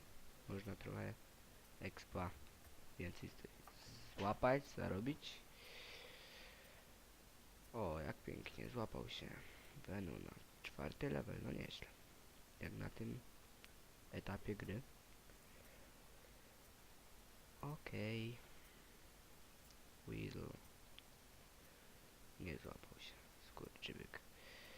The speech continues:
Okej, nie mamy już Nestbali. Może je zakupimy, bo one są dobre na niskopoziomowe,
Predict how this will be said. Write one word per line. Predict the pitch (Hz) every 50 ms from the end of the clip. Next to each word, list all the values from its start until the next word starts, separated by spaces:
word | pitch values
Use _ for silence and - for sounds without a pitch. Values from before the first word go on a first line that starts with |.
| - - - - - - - - - - - - - - 98 98
Okej, | 113 - - 113 107 101 95
nie | 87 90
mamy | 98 110 110 107 107
już | 104 - -
Nestbali. | 110 104 - - - - 113 110 104 98 80 101 101 110 123 147 151 - - - - - - - - - - - - -
Może | - - - - 107 - 85
je | 85 87
zakupimy, | 90 98 104 - - 131 - - - 117 107 101 101
bo | 98 101 101 101
one | 101 101 101 98
są | - - - 104
dobre | 101 104 98 - 101 95
na | 98 98 98 -
niskopoziomowe, | 95 95 - - - - - - 110 113 113 104 101 101 95 98 95 98